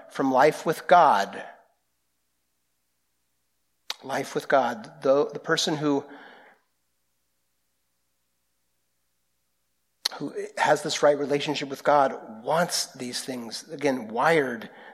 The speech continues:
in this such, in, in such a way. Um, t-, not that those goals are wrong, but again, what is the ultimate end? And if it's, if it's God the creator, if, if in him we seek these things, right, th-, they're, they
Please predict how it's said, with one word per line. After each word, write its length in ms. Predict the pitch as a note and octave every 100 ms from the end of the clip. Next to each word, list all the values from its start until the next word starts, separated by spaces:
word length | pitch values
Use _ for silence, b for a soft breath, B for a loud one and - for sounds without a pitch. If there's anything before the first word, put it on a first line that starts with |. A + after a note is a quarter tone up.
| B F#3+
in 180 | D3+ C#3
this 120 | C3
such, 300 | - C3+ - -
in, 140 | D3
in 100 | D#3
such 280 | C3+ D3+ C#3+
a 40 | C#3
way. 360 | C3+ B2 A2+ - B B B -
Um, 260 | A#2+ A2 - B B B
t-, 140 | - - - _ _
not 220 | D#3 C3+ D3
that 100 | C#3
those 160 | C#3
goals 240 | - C#3+ C#3
are 80 |
wrong, 300 | C3 C#3 D#3+ C#3+
but 100 | C3
again, 280 | C#3 B2+
what 160 | B2 D3
is 100 | D3
the 140 | C#3+
ultimate 640 | C#3+ C#3+ - C#3+ C#3 C3+ - - _ _ _
end? 480 | E3+ F#3+ D3+ B2 A2
And 140 | D3+
if 140 | C3 C#3
it's, 160 | - - -
if 120 | C3
it's 120 | B2+
God 280 | - C#3 D#3+
the 40 |
creator, 640 | D#3 - C#3+ E3 D#3 C3+ A#2+
if, 140 | -
if 180 | D3+ -
in 160 | E3+ D3+
him 320 | B2 E3 D#3
we 100 | C#3
seek 360 | - - F#3 -
these 240 | C3+ -
things, 520 | - B2+ C#3 C#3+ - - B B B -
right, 240 | B2+ C#3 - B B B _ E3+ C#3
th-, 160 | C#3
they're, 260 | D3 C#3+ C3+
they 400 | D3+ C#3+ -